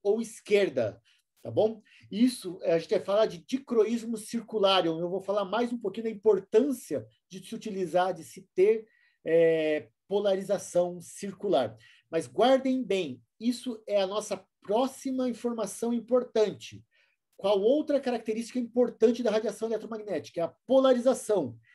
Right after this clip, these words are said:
E acreditem em mim, síncrotrons permitem você controlar com requintes de crueldade a polarização da sua radiação. A radiação pode ser polarizada linearmente em qualquer direção,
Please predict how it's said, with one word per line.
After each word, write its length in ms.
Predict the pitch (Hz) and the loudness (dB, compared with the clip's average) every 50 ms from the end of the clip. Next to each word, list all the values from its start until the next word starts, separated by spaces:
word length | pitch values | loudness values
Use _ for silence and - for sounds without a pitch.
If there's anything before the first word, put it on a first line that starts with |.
| _ _ _ _ - | _ _ _ _ -12
E 220 | 190 214 214 - _ | -10 -10 -10 -12 _
acreditem 800 | 180 214 269 269 - - 247 233 - - 175 226 233 - 254 240 | -4 -4 -4 -4 -6 -6 -6 -6 -6 -6 -8 -10 -4 -4 -2 0
em 40 | 240 | 0
mim, 260 | 240 240 240 240 _ _ _ _ _ _ _ _ _ | 0 0 -2 -4 _ _ _ _ _ _ _ _ _
síncrotrons 840 | - - - - - 240 247 294 269 233 254 262 262 254 262 233 - | -20 -16 -16 -10 -2 -2 -2 -2 -2 -2 -4 -4 -2 -4 -6 -6 -6
permitem 640 | _ _ 214 190 185 170 175 214 247 240 - 233 214 | _ _ 2 2 2 0 -2 -2 -2 -2 -2 -6 -4
você 240 | 196 196 - - 233 | -6 -10 -10 -10 -14
controlar 600 | 233 - 214 220 - - 180 170 160 190 214 214 | -6 -4 -6 -6 -4 -2 -2 0 0 0 -2 -4
com 180 | - 233 233 | -4 -8 -8
requintes 840 | 202 185 196 196 _ _ - 277 370 392 370 - _ - 359 233 - | -6 -8 -10 -12 _ _ -8 -6 -6 -6 -6 -8 _ -8 -8 -8 -8
de 80 | 277 | -12
crueldade 840 | - - - 247 262 247 226 196 165 156 160 175 185 180 180 208 202 _ _ _ _ _ | -8 -4 0 4 6 6 4 6 2 2 2 2 0 -2 -6 -16 -18 _ _ _ _ _
a 80 | 170 165 | -14 -12
polarização 1000 | - - 214 214 208 196 175 170 175 202 175 - - - 180 180 185 190 190 _ _ _ _ _ _ | -2 0 0 2 2 0 -2 -2 -4 -4 -4 -6 -6 -6 -4 -4 -4 -8 -14 _ _ _ _ _ _
da 100 | 180 175 | -8 -8
sua 560 | 175 - - - 196 202 202 190 185 180 170 | -8 -8 -18 -8 -2 0 0 2 2 0 -2
radiação. 640 | 156 175 180 170 196 185 - - 180 170 139 120 113 - _ _ _ _ _ | -2 -4 -4 -2 -2 -4 -4 0 0 0 0 0 -8 -14 _ _ _ _ _
A 80 | 156 | -6
radiação 480 | 151 185 196 196 202 - - 214 226 - | -2 -2 0 0 -2 0 0 -2 -2 2
pode 200 | 202 202 196 - | 0 0 0 0
ser 180 | - - 190 | -2 -2 -2
polarizada 840 | 190 - 190 190 190 185 180 160 - 190 190 185 185 165 143 123 - - _ _ _ | -2 0 0 0 0 0 -2 -4 -2 0 0 2 2 2 2 2 0 -8 _ _ _
linearmente 1040 | 151 185 214 262 269 277 254 233 220 208 196 190 208 214 208 190 - - - 170 _ - | -4 0 2 2 2 2 2 2 2 0 -2 -2 -4 -4 -4 -6 -10 -12 -16 -16 _ -6
em 200 | 196 233 269 254 | -4 -4 -4 -4
qualquer 560 | - - 202 190 - - - - 220 247 233 | -2 0 0 0 0 -4 2 4 6 6 6
direção, 800 | - 190 214 196 180 156 - - - 156 147 156 185 214 240 | 4 0 -4 -4 -4 -4 -4 -8 -2 0 0 0 0 -4 -8